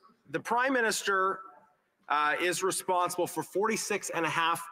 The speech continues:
billion dollars this year in debt servicing costs. That is more than the federal government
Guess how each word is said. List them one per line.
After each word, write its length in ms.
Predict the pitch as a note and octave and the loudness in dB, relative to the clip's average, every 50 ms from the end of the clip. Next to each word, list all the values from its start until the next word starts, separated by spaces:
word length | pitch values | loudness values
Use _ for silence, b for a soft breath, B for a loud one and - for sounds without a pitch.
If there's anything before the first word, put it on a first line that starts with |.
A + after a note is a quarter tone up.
| - - - | -16 -6 0
billion 400 | E3+ F3+ G3 G3 F#3+ F#3 E3+ D#3+ | 0 2 2 4 2 2 2 2
dollars 420 | D#3+ D3+ D3+ D3+ D3+ D3+ C#3 C3+ - | 0 0 2 2 2 0 0 -2 -2
this 240 | D3+ D3 - - - | -4 -2 -2 -2 -2
year 360 | C#3 C#3+ D3 C#3 C3+ C3+ B B B B B B _ - | 0 2 2 2 2 0 B B B B B B _ -4
in 160 | D3+ D#3 D3 | -2 -2 0
debt 240 | D3 E3+ E3 C#3+ - | 0 0 0 0 0
servicing 340 | - F3 E3 D3 C#3 C#3+ C3 | 0 0 0 0 0 -2 -2
costs. 300 | - C#3+ A#2 A2+ - - | 0 0 0 0 0 0
That 220 | - G#3+ B3+ C4 | 0 0 2 2
is 160 | C4 G#3 - D#3+ | 0 0 -2 -2
more 220 | G#3 A#3 B3+ B3+ | 0 0 2 2
than 100 | A#3 A3+ | 2 0
the 60 | G#3 | 0
federal 320 | - - G3 G3 F#3 F3+ D#3+ | 0 0 0 2 2 2 2
government 400 | F3 E3+ D#3+ E3+ E3 D#3+ - | 2 2 2 2 2 0 -2